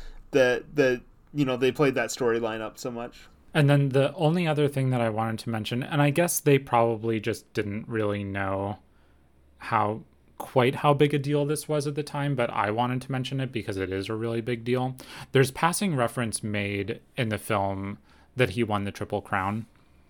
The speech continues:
Speaker 2: I'm guessing you don't know what a Triple Crown winner is in
Speaker 1: I
Speaker 2: baseball.
Speaker 1: don't. You're gonna have to tell me.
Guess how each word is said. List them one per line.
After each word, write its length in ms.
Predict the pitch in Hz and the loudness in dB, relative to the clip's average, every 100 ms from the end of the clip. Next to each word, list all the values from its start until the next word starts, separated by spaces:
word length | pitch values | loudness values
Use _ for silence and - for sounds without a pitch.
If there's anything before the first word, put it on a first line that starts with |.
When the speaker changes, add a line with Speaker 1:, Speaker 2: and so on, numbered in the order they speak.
| _ _ _ _ - | _ _ _ _ 4
Speaker 2:
I'm 120 | 131 | 6
guessing 340 | 120 110 120 107 | 6 4 2 -2
you 180 | 101 101 | -2 -2
don't 220 | 101 104 | -2 -2
know 140 | 104 98 | -2 -2
what 120 | 98 | -4
a 60 | |
Triple 300 | 95 107 - | -4 -6 -4
Crown 320 | 101 107 101 101 | -4 -2 -2 -2
winner 260 | 101 101 | -4 -2
is 120 | 101 | -2
in 80 | 107 | -2
Speaker 1:
I 60 | 104 | -2
Speaker 2:
baseball. 240 | 107 127 | -2 0
Speaker 1:
don't. 180 | 135 127 | 0 0
You're 140 | 135 135 | -2 -4
gonna 200 | 131 135 | -4 -4
have 160 | 131 - | -6 -8
to 80 | |
tell 260 | 143 120 110 | -10 -8 -6
me. 160 | 113 | -8